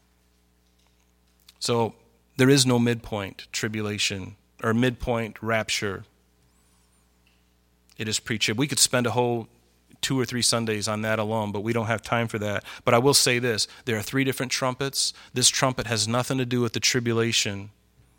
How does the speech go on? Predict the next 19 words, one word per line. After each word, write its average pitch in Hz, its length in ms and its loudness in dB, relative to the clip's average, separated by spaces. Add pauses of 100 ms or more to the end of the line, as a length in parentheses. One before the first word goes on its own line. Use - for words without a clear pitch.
(680)
And 131 140 -2
if, 120 140 -4
if 123 240 -4
you 147 120 2
also 175 300 8
believe 147 240 2
a 135 60 2
mid-tribulation 139 1200 0
rapture, 123 640 -2 (1400)
that 143 140 0
means 165 220 0
that 147 100 -4
you 156 80 -4
gotta 151 240 4
go 147 220 2
through 139 500 -2 (1300)
the 113 80 2
seal 151 320 6
judgments 147 760 0